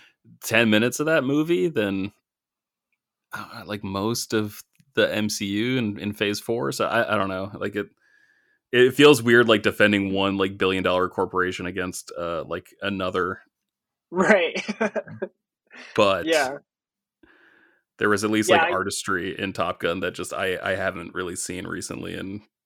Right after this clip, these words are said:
Speaker 1: in Marvel and Star Wars movies.
Speaker 2: Right. And I'm sure, like, A twenty-four has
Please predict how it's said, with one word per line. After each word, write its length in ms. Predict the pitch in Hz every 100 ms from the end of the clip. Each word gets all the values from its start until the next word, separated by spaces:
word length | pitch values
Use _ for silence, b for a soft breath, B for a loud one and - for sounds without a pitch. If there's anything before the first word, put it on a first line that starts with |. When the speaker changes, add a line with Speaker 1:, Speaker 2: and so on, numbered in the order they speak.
| _ _ _ _ _
Speaker 1:
in 160 | 95 98
Marvel 400 | 95 95 92 90
and 220 | 92 -
Star 240 | - 50
Wars 220 | - 98
movies. 380 | 107 101 98 110 - _ _
Speaker 2:
Right. 460 | 143 139 131 131 131 _ _
And 100 | 202
I'm 80 | 214
sure, 240 | - 262
like, 180 | 226 185
A 140 | 156 160
twenty-four 680 | 165 143 139 131 127 120 - -
has 600 | 123 123 120 - -